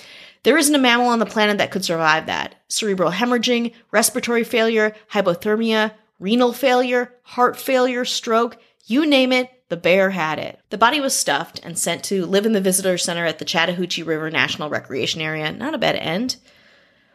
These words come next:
Following the fire, however, the bear was moved to Dalton, but soon after it went missing along with some other things in the rec area.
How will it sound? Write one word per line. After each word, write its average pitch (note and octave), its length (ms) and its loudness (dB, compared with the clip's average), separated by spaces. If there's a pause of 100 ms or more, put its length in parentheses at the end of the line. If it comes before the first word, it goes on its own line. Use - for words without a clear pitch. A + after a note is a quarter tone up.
Following C4+ 360 4
the A#3+ 60 2
fire, C#4 380 6
however, F#3+ 340 6
the F#3 80 -2
bear F#3+ 220 4
was G3 120 2
moved F#3+ 200 -2
to F3+ 60 -4
Dalton, E3+ 540 2
but - 160 -6
soon G#3 200 -2
after F#3 280 0
it F3 80 -2
went E3 160 -6
missing F3+ 420 0
along D#3 220 -6
with D#3+ 120 -8
some - 180 -6
other F3+ 180 0
things D#3+ 380 -6
in - 100 -10
the D#3+ 80 -8
rec D#3 240 -4
area. - 460 -6